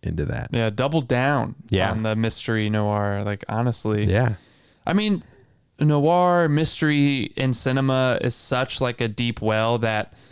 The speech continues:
Speaker 2: there's so many different subdivisions
Speaker 1: Yeah.
Speaker 2: and films he can find inspiration from. Like,
Speaker 1: Yeah.
Speaker 2: so I don't, I don't think him j-,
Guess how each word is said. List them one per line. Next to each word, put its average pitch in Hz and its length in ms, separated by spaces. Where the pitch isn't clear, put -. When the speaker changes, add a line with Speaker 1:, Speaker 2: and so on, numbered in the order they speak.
Speaker 2:
there's 131 160
so 131 300
many 123 500
different 120 440
subdivisions 135 1160
Speaker 1:
Yeah. 95 200
Speaker 2:
and 110 640
films 120 440
he 123 120
can 110 420
find 120 300
inspiration 113 560
from. 143 340
Like, 110 380
Speaker 1:
Yeah. 87 280
Speaker 2:
so 117 580
I 135 120
don't, 147 220
I 135 100
don't 139 180
think 131 300
him 123 300
j-, - 140